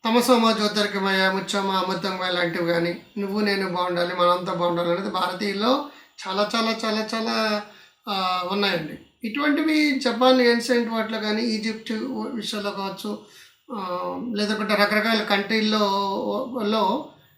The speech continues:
ఎవరికి వాళ్ళు వాళ్ళ యొక్క నమ్మకాలను బట్టి కొన్ని మంచి సూక్తులు చెప్తుంటారు. ప్రతి మతం చెప్పేది మంచిదే అండి.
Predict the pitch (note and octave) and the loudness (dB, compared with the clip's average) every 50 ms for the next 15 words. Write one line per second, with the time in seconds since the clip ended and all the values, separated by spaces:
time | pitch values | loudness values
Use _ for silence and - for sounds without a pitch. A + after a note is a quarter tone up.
0 | _ _ _ _ - G3+ F3 E3+ G#3+ C#4+ C#4+ D4+ D4+ D4+ D4+ D#4 E4 E4+ D#4+ C#4 | _ _ _ _ -6 -4 0 2 4 4 6 6 8 8 8 8 8 6 8 10
1 | C4 C4 B3+ B3 A#3+ A#3 A#3 A3+ - - A#3 A3+ A3 G#3+ G#3 G#3 G3+ G3 F#3+ F#3 | 10 10 10 8 8 6 4 4 2 2 4 4 6 6 6 4 4 4 2 0
2 | F#3 F#3 F#3+ G3 G#3 A3 G#3+ B3 C4 C4+ C4 B3+ A3 A3+ G#3+ - - - - C#4 | 0 0 0 2 2 2 4 6 6 6 6 4 2 0 -4 -6 -8 -8 -4 -2
3 | C#4 C#4 B3 G#3 - - A#3 A3+ A3 G#3+ G#3 G#3 G3+ F#3+ F#3+ F#3 F#3 F#3 G3+ G#3+ | 0 0 -2 -2 -4 -4 -4 -2 0 0 2 2 2 0 -2 -4 -4 -2 -2 -2
4 | G#3 A#3 G#3+ - B3 A3+ G#3+ - A#3+ A#3 A3 G3 F#3+ E3+ - - G3+ F3+ F3 E3 | -2 -2 -2 -2 -4 -4 -4 -4 -4 -4 -4 -4 -6 -8 -8 -8 -8 -6 -6 -6
5 | E3 - - G#3 - - C#4 C#4 D4 D4+ D#4 - E4 D#4+ D4+ C#4+ C#4+ C4 - D4+ | -8 -6 -4 -2 0 4 6 8 8 8 8 8 6 6 6 6 4 4 2 0
6 | C#4+ C4 A#3+ A3+ A3+ A3 - B3+ B3 C4 A3+ G3 F3 E3 E3+ E3 | 2 2 2 2 2 0 2 6 8 8 8 6 4 -2 -4 -8